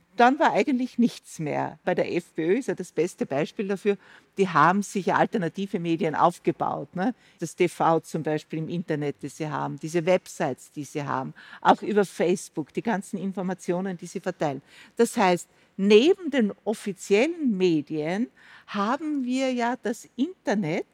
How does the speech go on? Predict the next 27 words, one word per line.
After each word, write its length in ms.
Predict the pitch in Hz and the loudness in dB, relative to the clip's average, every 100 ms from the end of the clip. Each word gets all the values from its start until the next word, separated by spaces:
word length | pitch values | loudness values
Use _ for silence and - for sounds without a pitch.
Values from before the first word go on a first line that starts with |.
| _ _ _ _ - | _ _ _ _ -4
mit 180 | 226 - - | -4 -4 -2
all 380 | 170 214 370 330 - | 2 2 0 -4 -4
diesen 380 | 269 - 196 | -6 -2 -2
Möglichkeiten, 720 | 160 208 349 311 - 240 233 220 | 2 2 2 -6 -2 -4 -2 -4
die 80 | 233 | -4
es 120 | - | -2
eigentlich 280 | 185 220 190 | -2 -2 -2
für 140 | 175 | -2
jeden 400 | 147 175 220 294 | 0 2 0 -2
schaffen, 320 | - 185 - | -6 -6 -8
für 120 | 151 160 | -12 -10
Sie 200 | - - | -10 -4
genauso 440 | 202 151 165 190 | -2 -2 -4 -4
wie 100 | 175 | -6
für 160 | 185 165 | -6 -6
mich, 220 | 190 302 _ _ - _ | -4 -4 _ _ -20 _
dass 180 | - 226 | -4 0
wir 120 | 226 | 2
beide 640 | 220 147 135 180 254 254 - | 2 4 4 2 2 4 6
auch 220 | 175 220 _ _ _ _ - | 6 4 _ _ _ _ -8
journalistisch 800 | - 196 175 156 247 - 262 - | 0 2 4 2 -2 -4 -8 -4
unter 220 | 185 - | -2 -2
Anführungszeichen 800 | 165 214 262 220 - 175 190 - | -2 -6 -6 -6 -4 -6 -6 -6
tätig 360 | 156 - 202 | -8 -8 -14
sind 280 | - 269 370 | -6 -6 -4
als 280 | - - - | -6 -6 -2
Sender, 540 | 165 170 180 180 220 | -2 -2 -4 -2 -2